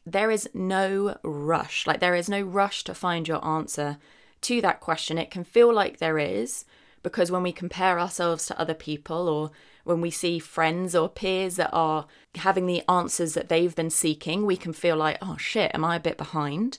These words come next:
Or we can quite naturally compare ourselves to ourselves, to where we think we should be. And those expectations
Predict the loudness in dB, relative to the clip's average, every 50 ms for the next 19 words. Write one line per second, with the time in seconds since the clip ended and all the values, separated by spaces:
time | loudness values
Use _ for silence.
0 | -16 _ _ _ _ _ 2 2 2 4 2 0 -8 -6 -2 -2 -2 -2 0 0
1 | 0 0 0 0 -2 -4 -2 0 -2 -2 -2 -8 -8 -6 -2 0 2 4 4 4
2 | 2 2 0 -2 -2 -2 -2 0 -2 -2 -2 -2 -4 -4 -4 -8 _ _ _ _
3 | _ _ -4 -2 0 2 2 4 4 4 4 4 2 0 0 0 -2 -4 -4 -2
4 | 0 0 2 4 4 4 4 2 2 0 -2 -4 0 0 2 2 2 -2 -6 _
5 | -20 -20 _ -20 -20 _ _ _ -2 0 0 0 0 0 2 2 2 2 0 0
6 | 0 0 2 2 0 -2 -4 -2 -4 -4 -2 0 0 2 2 0 0 -2 -4 -4
7 | -6 -8 _ _ -2 -2 -2 -2 -4 -6 -6 -8 -6 -4 -2 -2 0 0 -2 -2
8 | -2 -2 -4 -4